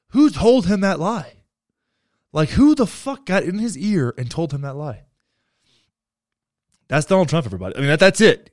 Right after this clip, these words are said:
He's a fucking idiot. Like, Jesus Christ. End the embarrassment twenty twenty-four. Please.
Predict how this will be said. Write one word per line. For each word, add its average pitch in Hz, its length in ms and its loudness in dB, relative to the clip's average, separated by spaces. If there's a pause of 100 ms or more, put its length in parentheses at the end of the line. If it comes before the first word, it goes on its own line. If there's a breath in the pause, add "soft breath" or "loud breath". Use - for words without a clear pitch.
(120)
He's 143 160 -8
a 156 60 2
fucking 196 640 -2
idiot. 165 440 -2 (840)
Like, 135 520 0
Jesus 165 680 2
Christ. - 680 0 (600)
End 208 320 2
the 185 220 0
embarrassment 151 680 0
twenty 151 260 -6
twenty-four. 127 580 -4
Please. - 720 2